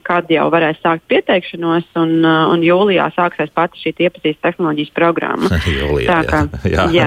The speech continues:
Speaker 2: <laughs> ja, ja būs karsts, tad būs, protams, būs karsti, jā. <laughs>
Speaker 1: Būs karsti, nu jā, tāds mums tas grafiks sanāk, jo jūnijā mums noslēgsies mentoru programma, un tad, attiecīgi, mēs atkal varēsim pieslēgties apmācībām, jā, tā kā.
Speaker 2: Mhm.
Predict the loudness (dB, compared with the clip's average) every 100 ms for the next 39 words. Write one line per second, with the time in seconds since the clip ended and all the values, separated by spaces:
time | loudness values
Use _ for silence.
0 | 2 0 0 0 0 0 0 0 -2 0
1 | 0 0 -2 -2 -2 0 0 0 0 -2
2 | -6 -4 -2 -4 -4 -2 -2 -2 -4 -2
3 | 0 2 4 2 0 0 0 -2 -10 -8
4 | -4 -2 -2 0 0 -2 -4 -10 -10 -4
5 | 0 0 0 -4 -2 0 0 2 2 2
6 | 2 4 2 0 0 0 2 0 -2 0
7 | 0 2 2 0 0 -2 2 0 0 -2
8 | -4 0 0 0 -2 -2 -4 -2 0 -2
9 | 0 2 2 0 -4 -4 -2 -2 -4 -4
10 | -4 -2 -2 0 -2 -2 -2 -4 -2 -4
11 | 0 2 2 2 2 2 2 0